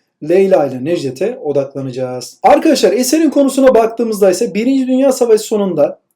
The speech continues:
İngilizler ve Fransızlar ne yapıyorlar? İstanbul'u işgal ediyorlar ve çıkarını düşünen bazı kokuşmuş insanlar milli ve manevi değerlerini kaybederek işge-, işgalcilere şirin görünmeye çalışarak ne yapıyorlar?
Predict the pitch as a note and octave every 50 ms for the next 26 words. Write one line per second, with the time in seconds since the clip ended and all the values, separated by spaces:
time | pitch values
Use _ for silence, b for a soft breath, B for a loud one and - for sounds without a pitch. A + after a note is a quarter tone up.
0 | _ _ - C4+ D4+ D4 C4+ B3+ A#3+ A3+ G3 F#3+ G3 F#3+ F3 E3+ E3 - G3 G#3
1 | G#3+ G3+ F#3+ - F3+ F3 E3+ F3 A3 C#4+ B3 - - F3 G#3+ C4+ D#4+ B3 G3 -
2 | - B3+ G#3+ F#3 E3 D#3+ D#3 D#3+ - - - D3+ F3 A3 A3 G#3+ A3 G#3+ A3 A#3
3 | A#3+ b b b b b b b _ - F3 F#3 - - F3 - F3+ F#3 A3 B3+
4 | C#4+ C#4 C4 - - A#3 G#3+ A3+ A3+ G#3 E3 C3+ D3 F3+ B3 C4 B3+ G#3+ A3 A3
5 | - - G3+ - G#3+ G3 - - G#3+ G#3+ - - - G3+ F#3+ F#3+ F#3+ F#3+ - F3+
6 | D#3+ D#3 C#3+ C#3 C3 - _ _ _ _ _ _ - D3 E3 G3 G#3+ A3 C4 C#4
7 | D4 C#4 A#3+ G#3+ G#3 G#3+ G#3+ A#3+ A#3+ A#3+ A3 A3+ G#3+ G3+ G3 F#3+ F3+ E3 - -
8 | - F3+ A3 G#3+ G3 E3+ D3+ C#3 C3 B2+ C3 - F#3 - - - G#3+ G#3 A3 -
9 | - G#3+ F#3 - - - F#3 F#3 F#3+ F#3+ G3+ G#3+ A3 A#3+ A3 - - G#3 G3+ C#4
10 | D#4+ D#4+ D4 B3+ A3+ G#3 G3 F3 E3+ - - F3 E3 E3 - - D3 C#3 - -
11 | G#3 B3+ B3 F#3+ - E3+ D3+ C3+ C#3 F3+ B3 C4 B3+